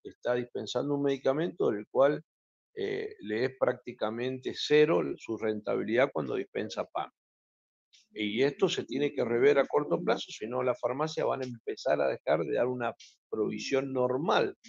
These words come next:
a nuestros afiliados, a nuestros abuelos, cosa que no queremos, cosa que queremos proteger y queremos cuidar, pero es la realidad.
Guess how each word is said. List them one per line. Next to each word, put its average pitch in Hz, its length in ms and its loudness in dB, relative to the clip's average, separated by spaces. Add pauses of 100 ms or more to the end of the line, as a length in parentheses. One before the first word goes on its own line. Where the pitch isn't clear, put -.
(180)
a 113 120 -2
nuestros 104 400 -4
afiliados, 151 580 4 (380)
a 107 80 -6
nuestros 104 360 -6
abuelos, 160 460 8
cosa 156 400 2 (600)
que 95 100 -8
no 165 180 4
queremos, 170 600 6
cosa 110 440 -6
que 95 140 -12 (160)
queremos 143 360 0
proteger 131 560 2
y 123 60 -4
queremos 113 400 -4
cuidar, 220 360 10 (320)
pero 95 180 -2
es 110 80 2
la 110 100 6
realidad. 101 460 -4